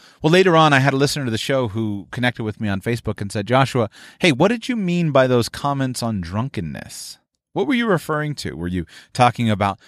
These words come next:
people running up and down the hall wildly, or just people hanging out, having a few drinks with their friends? What were you talking about?" And my answer to him was, actually, he gave me this rather great list of <laughs> all of the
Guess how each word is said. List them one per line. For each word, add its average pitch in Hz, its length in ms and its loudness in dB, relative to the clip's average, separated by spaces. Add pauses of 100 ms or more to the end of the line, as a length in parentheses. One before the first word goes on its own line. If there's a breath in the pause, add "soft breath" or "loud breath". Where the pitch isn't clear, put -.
(120 soft breath)
people 123 480 4
running 123 260 2
up 123 140 2
and 120 140 -6
down 120 240 2
the 110 60 2
hall 135 340 2
wildly, 156 560 2
or 120 100 0
just 92 180 -6
people 117 300 -8 (220 soft breath)
hanging 123 320 4
out, 139 340 2
having 127 300 0
a 123 40 0
few 135 200 -2
drinks 117 320 -2
with 127 80 -8
their 120 100 -2
friends? 139 340 -6
What 185 160 -2
were 262 100 -10
you 208 120 -6
talking 123 480 -8
about?" 67 420 -14 (680)
And 127 80 -2
my 151 100 4
answer 226 240 0
to 131 80 0
him 107 220 2
was, 107 160 2 (300 loud breath)
actually, 143 440 0
he 101 140 -4 (180)
gave 120 200 4
me 110 80 2
this 90 200 -2 (280)
rather 117 340 4
great 104 240 0
list 117 320 2
of 90 200 -6
<laughs> - 40 -6
all - 200 0
of - 160 -6
the 139 100 -2